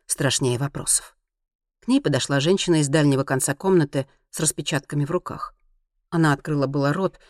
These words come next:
но раздумала говорить и протянула бумаги своей начальнице. Петерсон бегло их просмотрела.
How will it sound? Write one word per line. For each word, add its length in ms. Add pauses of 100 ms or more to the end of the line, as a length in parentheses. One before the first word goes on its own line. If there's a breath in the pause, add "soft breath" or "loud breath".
(240)
но 120
раздумала 460
говорить 500
и 80
протянула 500
бумаги 360
своей 380
начальнице. 720 (580)
Петерсон 440
бегло 280
их 180
просмотрела. 640